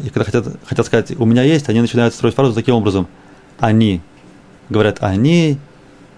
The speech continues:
«они еш ли», «они еш ли». Это неправильно. Когда мы говорим «у меня есть», эта форма, это, это, это, то есть это, эта постройка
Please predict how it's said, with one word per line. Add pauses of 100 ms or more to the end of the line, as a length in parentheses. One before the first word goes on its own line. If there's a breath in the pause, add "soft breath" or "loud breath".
(120)
«они
еш
ли», (840)
«они
еш
ли».
Это
неправильно. (800)
Когда
мы
говорим
«у
меня
есть», (960)
эта
форма,
это,
это,
это,
то
есть
это,
эта
постройка